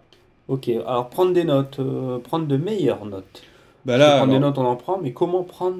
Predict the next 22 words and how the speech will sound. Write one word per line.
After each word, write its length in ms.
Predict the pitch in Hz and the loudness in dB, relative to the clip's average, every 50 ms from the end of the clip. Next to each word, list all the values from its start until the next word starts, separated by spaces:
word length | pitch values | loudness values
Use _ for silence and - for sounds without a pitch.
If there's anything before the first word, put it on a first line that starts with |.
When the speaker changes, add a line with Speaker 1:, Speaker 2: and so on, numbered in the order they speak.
| 170 | -8
Speaker 1:
de 140 | 143 135 135 120 | -10 -8 -8 -6
meilleures 500 | 123 131 143 160 160 147 139 120 110 113 | -6 -4 -4 -4 -2 -4 -4 -4 -6 -10
notes ? 400 | 110 107 104 104 - - - - - - - _ _ - - | -10 -12 -14 -16 -20 -20 -20 -20 -20 -20 -20 _ _ -10 -8
Speaker 2:
en 80 | 120 | -8
fait, 280 | 117 - 151 143 143 147 | -2 0 0 0 0 -2
il 40 | 139 | -8
faut 140 | 131 - 120 | -6 -6 -8
rechercher 580 | 110 - - 123 120 - - 143 143 135 - - - - | -6 -6 -6 -6 -6 -4 -4 -2 -2 -2 -4 -6 -10 -8
l'efficacité. 800 | 120 117 120 - - 123 113 - 117 - - - 110 - - - 117 - _ _ - | -6 -6 -6 -6 -8 -10 -8 -10 -10 -10 -12 -18 -18 -18 -18 -18 -18 -20 _ _ -6
Là, 280 | 120 123 127 127 123 117 | 0 2 4 4 4 2
bon, 300 | 113 120 117 117 113 110 | 0 0 -2 -2 -2 -4
euh, 20 | 107 - - - - - - _ _ - - | -6 -10 -14 -20 -20 -20 -20 _ _ -20 -18
y-, 80 | - - - - - | -18 -18 -18 -14 -8
bon, 160 | - 131 120 | -4 -2 0
il 40 | 113 | 0
y 40 | 117 | 0
a 40 | 113 | -2
plein 200 | 113 - 170 175 | 0 0 2 2
de 80 | 165 | 2
méthodes 280 | 156 147 139 - 135 131 | 2 0 0 -2 -4 -6
qui 120 | - - | -6 -8
existent. 460 | 120 113 110 110 123 139 139 - - | -8 -6 -6 -6 -6 -8 -8 -10 -20